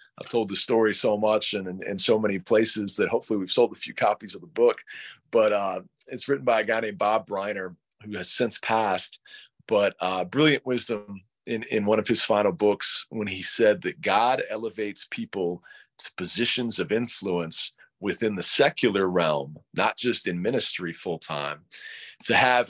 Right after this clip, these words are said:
as profound an impact in their lives for God and for, for the communities they live in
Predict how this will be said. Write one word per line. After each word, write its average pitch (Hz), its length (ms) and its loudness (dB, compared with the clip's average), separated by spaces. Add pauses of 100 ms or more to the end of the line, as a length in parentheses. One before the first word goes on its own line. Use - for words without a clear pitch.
as 127 260 0
profound 143 680 -2
an 117 80 -4
impact 127 880 -4
in 113 140 -12
their 113 200 4
lives 92 640 0 (460)
for 107 120 -2
God 107 400 4
and 92 120 -6
for, 90 400 -6
for - 100 -16
the 95 80 -10
communities 110 460 -2
they 90 120 4
live 110 280 2
in 92 320 0